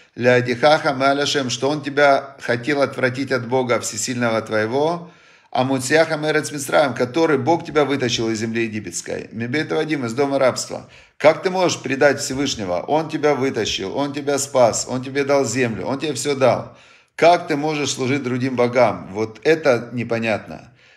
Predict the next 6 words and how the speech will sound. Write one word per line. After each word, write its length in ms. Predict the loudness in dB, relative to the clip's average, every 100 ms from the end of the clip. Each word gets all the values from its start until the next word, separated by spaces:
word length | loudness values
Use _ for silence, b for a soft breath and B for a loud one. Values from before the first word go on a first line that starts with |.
| b
Вообще 400 | -2 0 2 0
непонятно. 680 | 2 2 2 0 -2 -10 -16 -16 -10
И, 580 | -6 0 2 2 -2 -14 _ _ _ _ _
значит, 420 | -10 -4 -2 -2 -4
сказал 360 | -2 0 0
Всевышний: 720 | -2 -4 -4 -4 -4 -6 -6